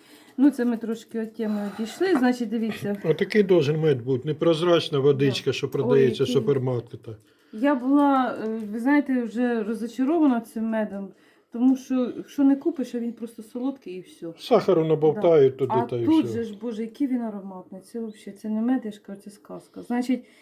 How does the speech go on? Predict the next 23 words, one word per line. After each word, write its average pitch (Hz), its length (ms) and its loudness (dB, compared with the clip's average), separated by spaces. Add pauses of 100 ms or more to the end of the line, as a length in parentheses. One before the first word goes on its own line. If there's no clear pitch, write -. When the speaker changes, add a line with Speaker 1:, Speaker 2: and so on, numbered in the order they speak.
(160)
Speaker 1:
і 240 100 -6
тепер 330 460 -2 (380)
ми 247 180 2
оце 240 360 -4
все 294 440 -2
мастимо 254 520 -2
медом. 170 380 -10
Воно 247 220 2
поки 269 280 -6
гаряче, 240 640 -4 (540)
мед 240 380 0
розтане. 220 840 -2 (1040)
І - 40 -20
це - 160 -8
буде 240 180 -4
така 247 260 -6
смакота, 196 600 -12
що - 180 -20
я 202 100 -12
вам 196 100 -12
не 196 60 -12
можу 202 220 -10
передати. 180 440 -20